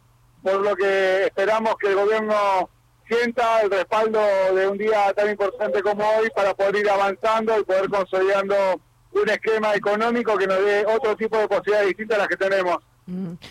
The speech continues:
Speaker 2: El gobernador de la provincia hoy anunciaba aumentos para docentes, estatales, judiciales, médicos, bonaerenses también, llevando el aumento anual al noventa por ciento. Sería en esa línea, entiendo.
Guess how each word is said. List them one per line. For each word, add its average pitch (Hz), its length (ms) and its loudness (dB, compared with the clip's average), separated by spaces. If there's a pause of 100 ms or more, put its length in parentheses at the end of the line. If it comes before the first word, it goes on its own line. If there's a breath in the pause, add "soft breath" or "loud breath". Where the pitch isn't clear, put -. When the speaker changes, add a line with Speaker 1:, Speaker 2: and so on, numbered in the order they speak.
(120 loud breath)
Speaker 2:
El 208 160 6
gobernador 220 540 8
de 277 80 10
la 262 80 10
provincia 254 420 4
hoy 220 80 8
anunciaba 233 800 10
aumentos 214 340 4
para 190 160 2
docentes, 214 600 2
estatales, 202 580 6
judiciales, 202 720 6
médicos, 202 440 4
bonaerenses 185 520 0
también, 202 340 0
llevando 208 640 6
el 190 160 0
aumento 196 400 2
anual 202 280 6
al 208 180 6
noventa 202 420 4
por 196 140 0
ciento. 202 640 4
Sería 196 320 0
en 202 60 2
esa 208 220 0
línea, 214 280 0
entiendo. 202 640 0